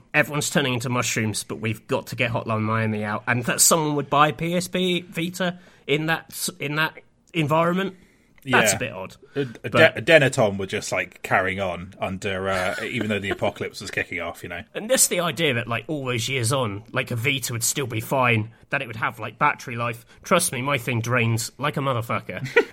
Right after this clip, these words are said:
Speaker 1: It is not my console of choice if I was a hoodlum waiting to get shanked. But anyway, <laughs> let's not litigate that. Um, yeah, it's, you know,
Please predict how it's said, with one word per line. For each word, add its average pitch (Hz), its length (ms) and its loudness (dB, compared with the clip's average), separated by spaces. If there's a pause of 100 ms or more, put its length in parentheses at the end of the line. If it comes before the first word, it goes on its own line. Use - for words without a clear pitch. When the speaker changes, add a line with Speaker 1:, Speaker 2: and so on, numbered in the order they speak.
Speaker 1:
It 156 140 -2
is 135 160 -4
not 151 200 -8
my 127 140 -2
console 120 400 -4
of 113 80 -6
choice - 560 -2
if 131 160 -4
I 123 80 2
was 107 180 0
a 101 60 -6
hoodlum 110 460 -2 (240)
waiting 107 240 0
to 113 80 -10
get 107 160 -6
shanked. 107 420 -2 (160)
But 123 140 2
anyway, 101 400 0
<laughs> - 40 -10
let's 123 220 -4
not 113 140 -4
litigate 95 400 -8
that. 104 160 -2 (420)
Um, 127 480 6 (640)
yeah, 220 380 8
it's, - 420 4 (220)
you 175 120 4
know, 139 160 0